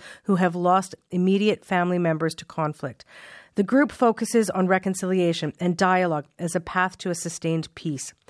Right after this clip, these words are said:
Bassam Aramin and Ayelet Harel are both members of this group. Hello to both of you. Thank you for joining us.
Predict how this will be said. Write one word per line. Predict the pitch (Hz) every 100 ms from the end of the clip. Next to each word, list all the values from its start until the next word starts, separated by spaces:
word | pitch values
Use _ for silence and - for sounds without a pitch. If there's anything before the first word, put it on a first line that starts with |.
| - - -
Bassam | 202 226 254 240
Aramin | 202 196 190 190 202 220
and | 180 175
Ayelet | 180 180 175 -
Harel | 170 165 170 -
are | 170
both | 165 160
members | 160 160 190 190
of | 185 180
this | 190
group. | - 190 226 - - - - _
Hello | 208 190 185
to |
both | 175 165 165
of | 175
you. | 175
Thank | 196 196
you | 196
for | 170
joining | 165 156 156
us. | 160 165 -